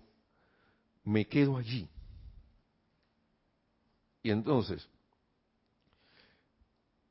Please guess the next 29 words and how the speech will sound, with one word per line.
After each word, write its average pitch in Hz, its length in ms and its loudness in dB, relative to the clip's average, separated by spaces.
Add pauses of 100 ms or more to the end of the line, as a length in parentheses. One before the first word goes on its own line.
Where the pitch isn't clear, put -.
(800)
hay 117 80 -2
que 127 100 4
darle 135 220 4
consideración 110 640 2
a 127 120 6
eso. 120 180 2
Entonces, 107 220 0
el 104 60 0
vie-, 156 240 2
el 117 140 4
hábit-, 190 320 2
el 113 120 2
viejo 196 280 6
hábito 185 300 4
personal, 139 720 2
dice 127 240 -6
el 135 80 0
mar-, 117 260 2 (300)
el, 101 300 -2
el, 107 120 -6
el 92 400 -4
maestro 113 380 0
aquí, 123 320 -2
es - 280 -2
la 110 180 -2
serpiente 131 760 -2
en 101 140 -2
el 92 140 -2
jardín. 80 580 -8